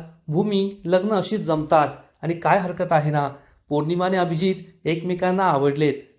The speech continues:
आपण त्यांचं लग्न करून देऊयात." आईसुद्धा म्हणते, हो बरोबर आहे,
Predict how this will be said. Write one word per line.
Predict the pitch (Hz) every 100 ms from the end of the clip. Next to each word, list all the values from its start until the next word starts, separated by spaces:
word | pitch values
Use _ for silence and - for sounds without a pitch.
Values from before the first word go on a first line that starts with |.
| _
आपण | 143 208
त्यांचं | 202 208 208
लग्न | 208 196 208
करून | 208 147 151 156
देऊयात." | 156 151 143 131 - _ _ -
आईसुद्धा | 131 131 147 143 147
म्हणते, | 190 208 175 180 180 - -
हो |
बरोबर | 208 156 147 156
आहे, | 156 160 139 - -